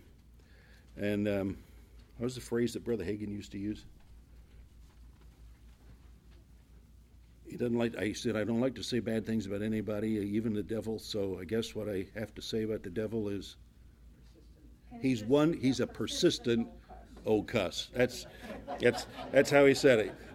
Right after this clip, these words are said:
But he's a persistent old cuss. He, he does his job well.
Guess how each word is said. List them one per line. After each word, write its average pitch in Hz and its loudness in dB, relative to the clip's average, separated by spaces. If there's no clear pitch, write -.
But 127 4
he's 165 8
a 160 8
persistent 151 6
old 131 4
cuss. 120 4
He, 170 8
he 170 10
does 180 12
his 190 8
job 190 12
well. 175 12